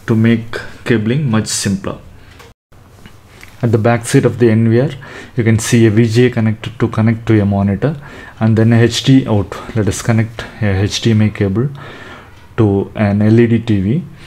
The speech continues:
which has got H D M I input. You can also use a monitor with V G A input. And then,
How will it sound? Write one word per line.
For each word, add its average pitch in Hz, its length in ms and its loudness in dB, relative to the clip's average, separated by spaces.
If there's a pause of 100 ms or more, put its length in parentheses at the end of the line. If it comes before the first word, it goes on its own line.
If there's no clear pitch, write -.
(440)
which 104 140 -2
has 101 160 0
got 107 260 2 (160)
H 98 160 -2
D 107 140 2
M 95 100 2
I 98 160 -2 (220)
input. 98 480 -4 (1400)
You 117 80 -2
can 117 160 4
also 117 460 0 (180)
use 113 280 4
a 110 60 4
monitor 107 420 2
with 107 280 0 (240)
V 113 160 4
G 104 360 4
A 98 80 -2
input. 101 520 -4 (2000)
And 117 120 0
then, 110 320 2